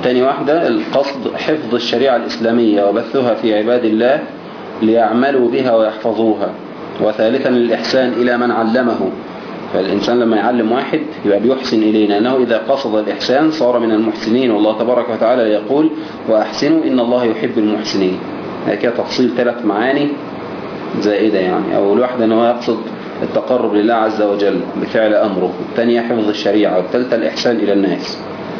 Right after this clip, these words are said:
ولا يقصد توصلا إلى غرض دنيوي كتحصيل مال. وهنا ي-،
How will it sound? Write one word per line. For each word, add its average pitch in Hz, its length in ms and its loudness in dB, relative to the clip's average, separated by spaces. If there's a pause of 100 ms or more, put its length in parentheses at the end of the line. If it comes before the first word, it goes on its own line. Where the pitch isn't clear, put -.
(500)
ولا 143 240 4
يقصد 160 280 -2
توصلا 127 520 0
إلى 120 80 2
غرض 123 380 2
دنيوي 117 380 2
كتحصيل 117 640 0
مال. 151 300 2 (480)
وهنا 131 360 2
ي-، 135 180 2